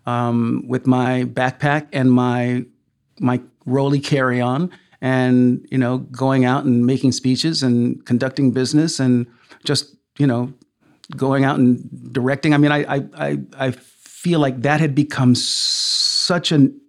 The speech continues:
ingrained part of my existence, the travel and the being on the go. And I realized during the pandemic that,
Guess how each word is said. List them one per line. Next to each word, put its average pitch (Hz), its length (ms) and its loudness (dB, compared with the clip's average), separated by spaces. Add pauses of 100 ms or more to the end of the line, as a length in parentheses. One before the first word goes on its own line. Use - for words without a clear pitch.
(380)
ingrained 151 1120 4
part 156 480 -2
of 120 160 -2
my 120 260 4
existence, 120 1000 -4 (440)
the 117 100 -4 (280)
travel 180 720 -2 (300)
and 123 340 0
the 123 300 -4 (340)
being 147 300 6
on 131 140 6
the 123 60 0
go. 151 400 -2
And 123 120 0
I 123 60 0
realized 123 680 -2
during 127 240 2
the 120 80 0
pandemic 127 680 -2
that, 120 160 -6